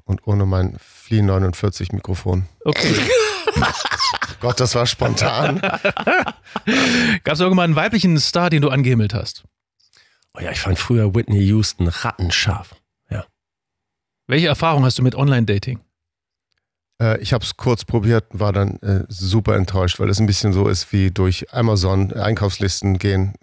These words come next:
Speaker 1: äh, keine guten. <laughs>
Speaker 2: Kunden, die diesen Kundennamen? Egal. Ähm,
Speaker 1: Ach so.
Speaker 2: wovor hast du Angst?
Speaker 3: Für gar nichts.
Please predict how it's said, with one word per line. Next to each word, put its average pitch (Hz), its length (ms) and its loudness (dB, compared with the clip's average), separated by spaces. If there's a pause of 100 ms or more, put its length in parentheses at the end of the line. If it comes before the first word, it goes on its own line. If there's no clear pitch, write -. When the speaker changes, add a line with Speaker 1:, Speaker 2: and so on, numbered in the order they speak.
Speaker 1:
äh, 92 280 0 (260)
keine 98 240 -2
guten. 98 300 -2 (340)
<laughs> 151 60 2 (1900)
Speaker 2:
Kunden, 175 360 0
die 139 140 4
diesen 151 480 2
Kundennamen? 117 720 0 (680)
Egal. 170 200 0 (380)
Ähm, 170 1000 2
Speaker 1:
Ach - 20 -6
so. 131 180 -2 (180)
Speaker 2:
wovor 262 280 2
hast 202 140 -2
du 196 80 0
Angst? - 420 -8 (1300)
Speaker 3:
Für - 280 -12
gar 85 240 -2
nichts. - 400 -2